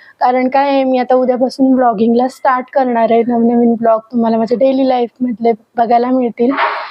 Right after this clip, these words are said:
मी तर ह्या चॅनलवर ना मिनी व्लॉगच बनवत होते, but, अ, फुल व्लॉग मी तुम्हाला उद्यापासून अपलोड करणार आहे.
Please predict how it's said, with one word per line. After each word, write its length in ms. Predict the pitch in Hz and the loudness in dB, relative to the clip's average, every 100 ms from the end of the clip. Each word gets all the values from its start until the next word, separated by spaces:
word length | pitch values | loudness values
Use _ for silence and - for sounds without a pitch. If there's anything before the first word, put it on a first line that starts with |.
| - - | -14 -4
मी 100 | 254 | -2
तर 280 | 247 262 262 | 0 2 2
ह्या 200 | 262 269 | 2 0
चॅनलवर 560 | 269 277 254 254 262 254 | -2 -2 -2 0 0 0
ना 260 | 254 233 285 330 _ - | 0 0 -2 -4 _ -4
मिनी 260 | 233 240 277 | 0 2 2
व्लॉगच 480 | 277 269 262 262 - | 2 0 0 0 -2
बनवत 380 | 240 226 226 240 | 0 0 0 -2
होते, 320 | - 262 320 - _ - - | -2 -2 -2 -4 _ -20 -10
but, 340 | 214 226 220 226 | -2 -2 0 0
अ, 120 | 220 220 | 0 0
फुल 120 | 294 277 | -2 -2
व्लॉग 300 | 277 247 233 247 | 2 0 0 0
मी 100 | 240 | -2
तुम्हाला 260 | 226 214 220 | 0 0 0
उद्यापासून 540 | 220 220 233 - 233 | 0 -4 -6 -6 -4
अपलोड 300 | 226 247 226 | -4 -4 -2
करणार 380 | - 220 214 | 0 0 0
आहे. 100 | 220 | 0